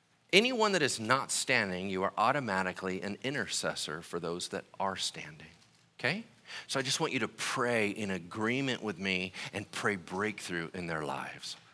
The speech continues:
This is for our family to surround them, amen? All right, let's go ahead and do this. Remain standing. Heavenly Father, some of us are standing out of just sheer desperation.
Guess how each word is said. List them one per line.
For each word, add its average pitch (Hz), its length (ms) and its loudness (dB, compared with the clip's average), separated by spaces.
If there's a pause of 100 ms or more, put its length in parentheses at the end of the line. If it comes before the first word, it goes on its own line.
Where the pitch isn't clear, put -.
(140)
This 120 180 0
is 110 100 0
for 101 140 4
our 82 120 6
family 95 380 0
to 82 100 -4
surround 71 440 0
them, 60 100 -6
amen? 90 400 0 (580)
All 71 140 0
right, 64 220 0
let's 76 180 -2
go 80 100 -2
ahead 78 180 2
and 71 100 -6
do 71 140 0
this. 67 340 0 (300)
Remain 92 340 2
standing. 78 340 0
Heavenly 104 340 4
Father, 90 360 2
some 90 220 -2
of 85 120 -4
us 85 180 0
are 80 60 -2
standing 82 680 -2 (1500)
out 95 120 4
of 82 80 -6
just - 180 2
sheer 95 260 4
desperation. 78 840 0